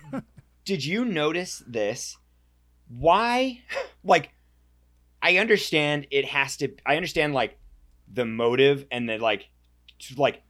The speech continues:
Speaker 2: to give these characters more of, like, a backstory
Speaker 1: Mm-hmm.
Speaker 2: and, like, more of, like, a motive to continue their obsession. But, like, him, him, like, neglecting his wife,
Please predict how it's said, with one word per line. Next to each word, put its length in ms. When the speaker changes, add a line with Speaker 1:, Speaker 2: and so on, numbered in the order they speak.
Speaker 2:
to 120
give 280
these 200
characters 680
more 400
of, 120
like, 160
a 40
backstory 880
Speaker 1:
Mm-hmm. 60
Speaker 2:
and, 240
like, 300
more 220
of, 80
like, 120
a 80
motive 380
to 140
continue 560
their 160
obsession. 540
But, 140
like, 280
him, 420
him, 200
like, 300
neglecting 540
his 220
wife, 360